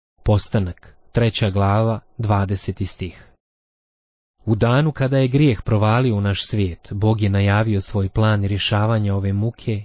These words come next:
i darivanje vječnog života kroz ženino sjeme. Postanak,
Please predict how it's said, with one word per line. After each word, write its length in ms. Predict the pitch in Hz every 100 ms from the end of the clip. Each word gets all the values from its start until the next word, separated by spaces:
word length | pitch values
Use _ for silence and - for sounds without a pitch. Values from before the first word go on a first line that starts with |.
| -
i 120 | 123
darivanje 540 | 104 107 131 139 123
vječnog 420 | 110 135 - 113 98
života 440 | 101 104 120 131
kroz 300 | - 117 107
ženino 460 | 104 120 120 101 87
sjeme. 440 | - 90 82 - _ _ _ _ _ _ _ _ _
Postanak, 720 | 107 104 - 104 85 - -